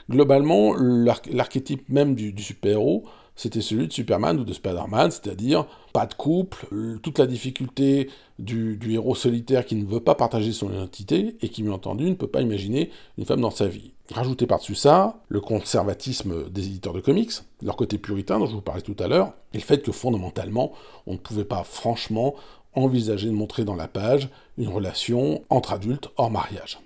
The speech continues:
Et donc Marlène dans le contexte de cette fin des années soixante-dix, elle arrive, euh, complètement en oblique par rapport à ça. Pourquoi ? Parce que, euh, c'est une femme qui, d'emblée, connaît la double identité, la triple identité, la quadruple identité de Moon Knight, puisqu'il a,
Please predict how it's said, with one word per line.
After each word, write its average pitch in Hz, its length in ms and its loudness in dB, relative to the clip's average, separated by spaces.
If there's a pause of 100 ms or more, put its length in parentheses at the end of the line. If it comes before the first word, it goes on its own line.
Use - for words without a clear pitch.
(260)
Et 160 100 2
donc 220 320 2
Marlène 170 680 4 (580)
dans 123 280 4
le 220 60 0
contexte 165 400 0
de 135 60 2
cette - 160 -4
fin 117 140 0
des 110 160 -2
années 101 100 -2
soixante-dix, 110 720 -2 (160)
elle 135 180 4
arrive, 202 400 4 (240)
euh, 110 400 2
complètement 143 500 2
en 110 80 2
oblique 101 260 -6
par 98 160 -2
rapport 92 280 0
à 101 60 2
ça. 220 320 0
Pourquoi ? - 400 0
Parce - 220 0
que, 120 280 2 (120)
euh, 85 220 -4 (120)
c'est 156 240 0
une 147 80 2
femme 135 340 4
qui, 107 380 -6
d'emblée, 139 540 2
connaît 110 260 0
la 101 160 -2
double 117 280 -2
identité, 107 520 0
la 85 140 -6
triple 151 320 -2
identité, 117 400 -4
la - 100 -4
quadruple 131 480 0
identité 101 380 -2
de 104 40 -2
Moon 107 140 -2
Knight, 110 340 -2
puisqu'il - 360 -10
a, - 100 -8